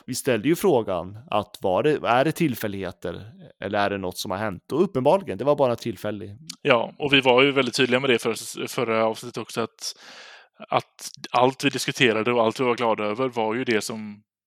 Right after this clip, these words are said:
Speaker 2: det var ju just nu-känslan. Det var ju inget, eh, vi såg ju inte en revolutionär förändring i spelet eller att, eh, äntligen har det lossnat för den här personen eller att det kommer att, att, eh,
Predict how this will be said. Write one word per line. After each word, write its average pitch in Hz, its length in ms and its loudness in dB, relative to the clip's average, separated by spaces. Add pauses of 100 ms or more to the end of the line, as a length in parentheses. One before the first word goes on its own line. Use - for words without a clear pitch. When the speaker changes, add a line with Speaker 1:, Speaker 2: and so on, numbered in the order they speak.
(420)
Speaker 2:
det 131 60 0
var 123 120 6
ju 123 60 4
just 123 320 -2
nu-känslan. 113 680 -2 (800)
Det 127 60 -2
var 113 160 4
ju 117 100 4
inget, 113 400 -4
eh, 110 220 4 (1040)
vi 135 80 -2
såg 127 240 0
ju 127 60 0
inte 123 220 2
en 123 180 0
revolutionär 120 540 2
förändring 113 420 -2
i 110 120 0
spelet 110 560 -2
eller 110 160 -2
att, - 280 -6
eh, 110 200 -4 (380)
äntligen 131 360 2
har 123 60 4
det 123 60 0
lossnat 120 280 -2
för 117 80 -4
den 117 100 2
här 113 80 4
personen 107 400 -6
eller 104 180 -2
att - 60 -6
det 113 100 -2
kommer 110 220 -10
att, 104 300 -6
att, 107 540 -6
eh, 107 40 -12